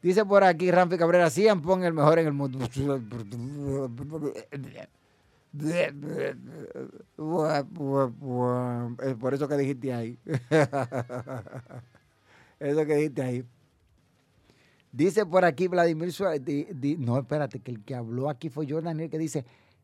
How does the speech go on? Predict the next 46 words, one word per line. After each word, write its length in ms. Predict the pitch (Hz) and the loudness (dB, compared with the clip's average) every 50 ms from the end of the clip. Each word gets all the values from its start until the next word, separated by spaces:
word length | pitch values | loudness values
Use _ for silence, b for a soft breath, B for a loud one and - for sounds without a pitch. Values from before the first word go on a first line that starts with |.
| _ _ | _ _
"A 80 | - 214 | 6 8
E 320 | 247 254 - 254 233 233 | 8 8 8 6 2 6
W 360 | 214 233 240 247 226 254 247 185 | 8 8 8 8 6 2 0 2
cumpliéndole 560 | 185 214 196 165 175 208 226 233 240 220 220 | 2 0 0 4 2 2 4 6 4 6 6
los 220 | 214 214 - - | 4 4 2 2
caprichos 640 | - 208 185 147 185 202 220 160 185 180 135 - - _ | 2 2 2 4 2 0 0 0 -2 -4 -4 -4 -6 _
a 140 | 160 156 151 | -2 0 2
los 240 | 156 135 - - _ - | 0 0 -2 -8 _ -2
ex 360 | 180 180 - - - - - | -2 -2 -2 -6 -12 -12 -2
W 300 | 147 160 165 165 160 160 | 2 2 2 4 2 2
W 380 | 160 156 151 139 143 131 123 143 | 2 0 0 0 -4 -4 -4 -4
E". 20 | |
Uf, 380 | 143 - - 370 381 370 320 262 | -6 -8 -8 -6 -6 -6 -8 -10
no 140 | 190 165 165 | -10 -10 -10
le 100 | 160 - | -8 -6
queda 200 | 170 160 156 151 | -6 -4 -4 -4
de 60 | 156 | -6
otra 220 | 170 175 175 165 | -6 -8 -8 -10
y 60 | 147 | -8
no 120 | 143 143 143 | -8 -6 -6
le 100 | 135 135 | -6 -6
van. 280 | 135 139 143 143 160 - _ _ _ _ _ _ _ _ _ _ _ _ _ _ _ _ _ _ _ _ _ _ | -6 -8 -8 -10 -14 -18 _ _ _ _ _ _ _ _ _ _ _ _ _ _ _ _ _ _ _ _ _ _
"Kenta 540 | - 180 254 302 330 311 233 160 185 165 147 | 6 8 8 8 8 4 0 2 2 2 2
se 180 | - - 175 156 | 2 2 0 2
respeta 560 | 165 165 143 - _ 196 208 208 208 226 190 | 2 2 0 0 _ -2 -2 0 2 0 0
más 220 | 180 185 180 156 | 2 0 -2 -2
que 160 | - 208 185 | -2 -6 -6
Kojima, 680 | 135 175 165 156 147 160 165 165 156 143 135 120 - _ _ _ | -4 -4 -4 -2 -2 -2 -2 -2 -2 -4 -6 -6 -8 _ _ _
que 180 | _ - 139 135 | _ -8 -8 -6
no 140 | 135 143 160 | -4 -4 -6
aceptó 520 | 160 - 190 180 127 - _ 160 160 170 | -6 -6 -6 -8 -10 -8 _ -2 -2 0
la 160 | 170 160 147 | 0 0 -2
lucha 500 | 143 143 170 190 196 143 - 202 208 - _ _ _ _ _ _ _ _ _ _ _ _ _ _ _ _ _ | 0 -2 -4 -4 -6 -4 -2 -4 -4 -4 _ _ _ _ _ _ _ _ _ _ _ _ _ _ _ _ _
con 640 | - 165 170 175 170 165 170 170 160 156 156 156 156 | -4 -2 0 2 2 2 2 0 -2 -2 -2 0 2
la, 300 | 156 156 156 156 151 - 135 | 2 4 4 2 2 -2 -2
con 180 | 143 147 151 151 | -2 -2 0 2
la 140 | 147 147 147 | 0 0 2
diva 320 | 170 180 175 160 147 135 | 2 2 2 2 0 0
porque 440 | 110 104 147 160 170 156 - 185 156 | -2 -4 -6 -6 -6 -6 -6 -6 -6
no 200 | 143 143 143 147 | -4 -4 -2 -2
habría 340 | 143 135 147 151 147 135 113 | -2 -2 -2 -4 -4 -4 -4
querido". 440 | 139 120 120 120 123 120 131 175 | -6 -6 -4 -4 -6 -6 -6 -8
Mm, 280 | 254 330 370 381 339 220 | -10 -12 -14 -14 -16 -12
ya 140 | - 135 123 | -12 -12 -12
tú 180 | - - 165 | -10 -10 -10
sabes, 480 | 127 - - - - - - - 87 | -10 -10 -12 -14 -14 -14 -16 -16 -16